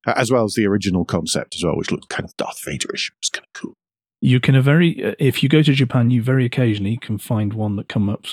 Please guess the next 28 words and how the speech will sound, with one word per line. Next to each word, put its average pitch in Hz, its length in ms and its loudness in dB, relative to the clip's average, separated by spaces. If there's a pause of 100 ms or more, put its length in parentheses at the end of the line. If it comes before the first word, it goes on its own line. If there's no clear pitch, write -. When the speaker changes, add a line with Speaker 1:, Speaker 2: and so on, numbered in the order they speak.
(140)
Speaker 2:
comes 101 220 -2
up - 120 -6
for - 100 -6
sale. 90 240 -4
Speaker 1:
Mm, 113 400 -2
oh, 135 200 4
okay. 131 160 0
Speaker 2:
But 113 40 4
Speaker 1:
There 123 80 2
were 127 60 4
Speaker 2:
most 127 200 4
of 127 60 0
them 120 140 2
were 120 80 4
taken 117 340 2
back 113 180 -2
by 98 100 0
Speaker 1:
Yeah, 95 160 2
Speaker 2:
Nissan. 92 140 2
Speaker 1:
they 107 80 2
were 117 140 2 (140)
t-, 135 100 0
uh, 117 240 2
trialed 110 340 0
in 98 120 -2
Kyoto, 113 340 0
Yokohama, 92 560 0
Ebina, 85 480 0